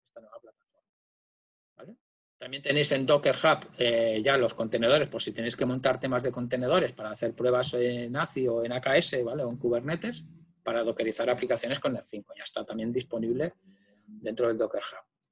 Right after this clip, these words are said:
¿vale? Y por último, os he dejado aquí un, un link, ¿vale?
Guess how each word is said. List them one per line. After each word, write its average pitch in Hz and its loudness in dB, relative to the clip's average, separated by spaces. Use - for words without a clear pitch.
¿vale? - -12
Y - -8
por 139 4
último, 185 6
os - 4
he 151 6
dejado 175 6
aquí 165 4
un, 151 -2
un 143 2
link, 208 6
¿vale? 185 -4